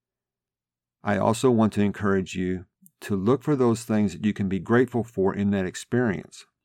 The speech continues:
It might be difficult at first, but I believe there'll be things, if you really think about them, things that you can be grateful for.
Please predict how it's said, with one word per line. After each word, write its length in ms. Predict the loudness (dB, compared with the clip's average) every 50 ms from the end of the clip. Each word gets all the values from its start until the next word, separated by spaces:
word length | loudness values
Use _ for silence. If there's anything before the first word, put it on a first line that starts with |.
| _ _ _ _ _ _ _ _ _ _ _ _ _ _ _ -6
It 120 | -4 -2
might 180 | 2 2 2 4
be 120 | 4 4
difficult 460 | 4 4 2 2 2 0 2 2 2
at 80 | 2 0
first, 500 | -2 0 0 2 0 0 -6 -12 -18 _ _ _ _ _ _ _ _ _ _ _ _ _ _ _ _ _ _ _ _ _ _ _ _ _ _ _ _ _ _ _ _ _
but 140 | -2 0
I 120 | 2 2 2
believe 400 | 2 2 2 2 2 2 2 2
there'll 140 | 0 0 0
be 140 | 0 -2
things, 380 | -2 -2 0 0 2 2 0 0
if 140 | -4 -4 -4
you 100 | -6 -4
really 280 | 0 2 2 2 2
think 280 | 2 2 0 0 0 0
about 360 | -2 -4 -4 -6 -6 -8 -10
them, 200 | -14 -14 -14 -16 -20 _ _ _ _ _ _ _ _ _ _ _ _ _ _ _ _ _ _ _ -2
things 280 | 0 2 2 0 -2
that 240 | -4 -2 -2 -2 -2
you 100 | -2 -4
can 160 | -2 -4 -4
be 80 | -4 -4
grateful 460 | -2 2 4 4 4 2 -2 -8 -10
for. 460 | -8 -8 -8 -8 -8 -8 -12 -18 _